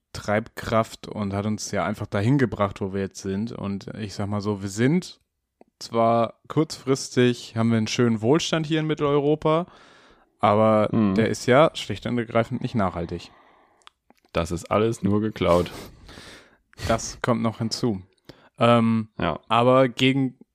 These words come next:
Speaker 1: Klauende und Kriminelle setzt sich die C D U, will die C D U, dass wir uns ja auch am Grenzschutz der Union einsetzen.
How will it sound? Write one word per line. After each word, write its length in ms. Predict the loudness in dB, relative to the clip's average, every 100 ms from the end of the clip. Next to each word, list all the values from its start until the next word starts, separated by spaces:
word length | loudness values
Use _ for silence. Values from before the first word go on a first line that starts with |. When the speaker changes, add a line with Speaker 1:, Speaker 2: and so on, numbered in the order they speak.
| _
Speaker 1:
Klauende 680 | -4 2 4 6 4 4 4
und 100 | 2
Kriminelle 540 | -4 0 2 4 4 4
setzt 380 | 0 -2 -8
sich 200 | -4 -4
die 100 | -6 -4
C 160 | 0
D 120 | 2
U, 280 | 2 2 4
will 120 | 4
die 140 | 4 2
C 140 | 2
D 100 | 2
U, 100 | 4
dass 180 | 0 -2
wir 60 | -4
uns 140 | -2
ja 120 | 0
auch 280 | 2 0 _ _ -6
am 160 | -4
Grenzschutz 520 | 0 0 0 -2 -6
der 160 | -2 -2
Union 320 | 0 2 0
einsetzen. 680 | 0 -4 -2 -4 -2 -4 -4